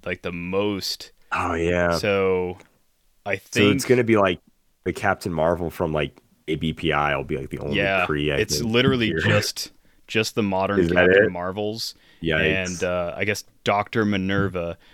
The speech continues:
Speaker 1: But yeah, the
Speaker 2: Oh.
Speaker 1: A B P I Captain Marvel, Captain America, and the Avengers Captain Marvel, and then Venom <laughs> Captain Marvel are the only
Speaker 2: Wow.
Speaker 1: the
Speaker 2: Wow.
Speaker 1: only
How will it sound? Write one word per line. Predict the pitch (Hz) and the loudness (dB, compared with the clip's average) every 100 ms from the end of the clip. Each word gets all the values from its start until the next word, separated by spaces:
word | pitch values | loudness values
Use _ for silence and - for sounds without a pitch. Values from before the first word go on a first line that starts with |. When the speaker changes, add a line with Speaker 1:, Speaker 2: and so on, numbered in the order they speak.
| - _ | -20 _
Speaker 1:
But | - | -6
yeah, | 95 98 95 | 0 0 0
the | 92 92 90 | 0 -2 -2
Speaker 2:
Oh. | 82 | 0
Speaker 1:
A | 107 | 0
B | 110 | 0
P | 110 113 107 | -2 0 2
I | 110 | 2
Captain | 104 113 107 107 | 2 0 -2 -4
Marvel, | 107 107 104 110 107 - _ _ _ _ _ | -2 0 0 -2 -2 -6 _ _ _ _ _
Captain | 113 107 107 | -2 -2 -2
America, | 101 101 98 98 95 95 | -2 0 2 2 0 -2
and | 95 92 90 | -8 -8 -8
the | 90 90 | -6 -6
Avengers | 80 90 98 101 98 | -8 -4 -2 -2 -4
Captain | - 98 95 98 | -2 -4 -4 -4
Marvel, | 92 92 95 92 92 _ _ _ _ _ - | -2 -2 -2 -2 -4 _ _ _ _ _ -6
and | 101 95 | -4 -2
then | 90 | -4
Venom | 85 95 95 92 | -4 -4 -4 -6
<laughs> | |
Captain | - 113 - 95 | -4 -4 -4 -10
Marvel | 92 92 90 | -6 -4 -6
are | 67 98 | -4 -4
the | 101 98 | -4 -4
only | 107 113 113 107 101 | -2 0 2 2 2
Speaker 2:
Wow. | 95 85 80 - - - - - | 2 0 -2 -4 -8 -10 -18 -6
Speaker 1:
the | 110 98 | -2 2
Speaker 2:
Wow. | |
Speaker 1:
only | 95 147 151 135 78 | 4 6 4 4 0